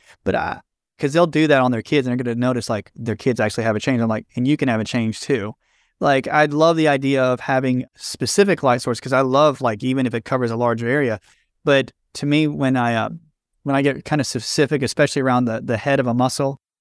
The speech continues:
or around the organ area where that fascia is bound up and the light can go in there and penetrate, if it really disassociates the frequency of the infection with the organ, that'd be a game changer, man. I'm gonna make videos on it. Whenever you get these things come out, the devices, I'll,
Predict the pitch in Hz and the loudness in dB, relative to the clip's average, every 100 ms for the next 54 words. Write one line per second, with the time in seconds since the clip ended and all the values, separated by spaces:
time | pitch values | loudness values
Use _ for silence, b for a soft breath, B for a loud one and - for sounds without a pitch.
0 | - 127 127 131 123 131 131 139 135 135 | -2 2 4 4 2 0 0 2 2 2
1 | 135 127 117 - 123 123 123 131 127 131 | 2 0 -2 0 0 0 -4 0 0 2
2 | 131 123 110 117 131 131 131 127 131 113 | 0 -2 0 0 0 0 0 2 0 -2
3 | 139 127 139 127 127 - 165 156 135 147 | -2 -2 0 -2 -2 -2 -2 -2 0 2
4 | 165 160 151 139 123 139 131 - 147 135 | 2 2 0 -4 -4 -4 -4 0 0 0
5 | - 131 - - - 139 139 - 135 127 | 0 -2 -4 -8 -2 -2 -2 -4 -2 0
6 | 113 - 131 - 151 139 127 123 117 131 | -2 0 0 0 -2 -2 -2 -2 -2 0
7 | 131 147 156 _ _ _ - 131 117 110 | 0 -2 -4 _ _ _ 0 2 2 0
8 | 117 113 117 107 110 110 135 135 123 110 | 0 0 -2 -4 -2 0 0 2 0 0
9 | 113 113 104 110 110 196 - 160 151 170 | 0 0 0 -2 -4 -8 -8 -2 0 2
10 | 170 160 156 147 156 139 - 139 131 123 | 2 2 0 0 0 -2 -2 0 2 0
11 | - 120 113 123 120 113 113 113 | -2 -4 0 2 0 0 -2 -2